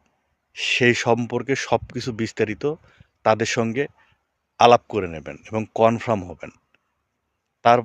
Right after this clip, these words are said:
তাহলে কি হবে? দেখা যাবে আপনি প্রবাসে আসার পরে আপনার যে একটা অজানা দেশে পাড়ি জমালেন, আপনি যে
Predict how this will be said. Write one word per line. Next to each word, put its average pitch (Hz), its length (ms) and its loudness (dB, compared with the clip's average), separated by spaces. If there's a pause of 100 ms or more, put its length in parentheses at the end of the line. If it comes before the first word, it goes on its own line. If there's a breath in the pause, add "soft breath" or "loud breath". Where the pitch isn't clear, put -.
(120)
তাহলে 135 320 4
কি 143 160 -2
হবে? 143 180 2
দেখা 110 220 0
যাবে 120 120 2
আপনি 120 260 -2
প্রবাসে 117 400 2
আসার 120 320 0
পরে 107 340 0 (400 soft breath)
আপনার 104 340 -2
যে 98 160 -2
একটা 101 300 0
অজানা 101 380 2
দেশে 101 240 -6
পাড়ি 104 300 0
জমালেন, 95 500 -6
আপনি 101 300 -4
যে 98 100 -2